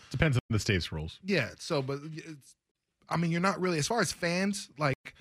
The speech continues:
Speaker 1: You're
Speaker 2: in
Speaker 1: not
Speaker 2: most
Speaker 1: making that
Speaker 2: cases,
Speaker 1: money.
Speaker 2: yeah, and, and, and in most cases, like, you don't even have fans, so you're not worried about, man,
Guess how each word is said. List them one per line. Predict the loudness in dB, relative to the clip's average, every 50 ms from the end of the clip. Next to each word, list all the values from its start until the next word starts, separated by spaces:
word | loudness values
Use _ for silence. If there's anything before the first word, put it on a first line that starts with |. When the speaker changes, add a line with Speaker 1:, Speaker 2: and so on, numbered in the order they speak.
| _ _ _ _ _ _
Speaker 1:
You're | 2 4
Speaker 2:
in | 4
Speaker 1:
not | 6 6
Speaker 2:
most | 6 6 6
Speaker 1:
making | 6 6 6
that | 6
Speaker 2:
cases, | 4 4 4
Speaker 1:
money. | 2 0 0 -2 -2 0
Speaker 2:
yeah, | 0 0 2
and, | 2 0
and, | 0 0 0 0
and | 2
in | 0 0 0
most | 0 -2 0 0
cases, | 0 0 2 0 -2 -2
like, | 0 0 0 0 -2 -2
you | -2 0
don't | 2 2 2
even | 2 2
have | 2 2 2 0
fans, | 0 -2 -2 0
so | 0
you're | 0 2
not | 2 2
worried | 2 2 2 2
about, | 2 2 4 2 2 2
man, | 2 2 2 2 2 2 0